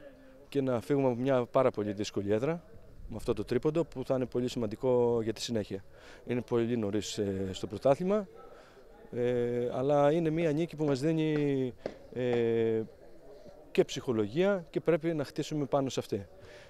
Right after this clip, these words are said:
Ε, αυτό που θέλω να πω είναι, ε, συγχαρητήρια και για την ομάδα του Πούντιο και στον προπονητή τους και στη διοίκηση. Ήταν ένα παιχνίδι με δύναμη και πάθος από όλους τους ποδοσφαιριστές.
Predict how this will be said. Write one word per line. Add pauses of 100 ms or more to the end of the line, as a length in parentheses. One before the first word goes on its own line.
(140)
Ε, (440)
αυτό
που
θέλω
να
πω
είναι, (1400)
ε,
συγχαρητήρια
και
για
την
ομάδα
του (640)
Πούντιο (560)
και
στον
προπονητή
τους
και
στη
διοίκηση. (300)
Ήταν
ένα
παιχνίδι
με
δύναμη
και
πάθος
από
όλους
τους
ποδοσφαιριστές.